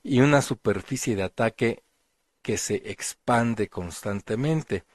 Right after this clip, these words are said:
Entonces habría que im-, priorizar justo la inversión en estos temas, en la capacitación, en la automatización de respuestas y en establecer alianzas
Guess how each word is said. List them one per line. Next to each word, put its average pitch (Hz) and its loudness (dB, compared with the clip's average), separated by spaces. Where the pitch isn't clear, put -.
Entonces - -6
habría 160 6
que - 2
im-, 202 4
priorizar 117 4
justo 156 0
la 117 4
inversión 98 0
en 107 0
estos 104 -8
temas, 147 4
en 92 -6
la 90 -6
capacitación, 147 0
en 107 0
la 95 -2
automatización 110 -2
de 110 4
respuestas 135 0
y 170 8
en 113 2
establecer 107 0
alianzas 127 2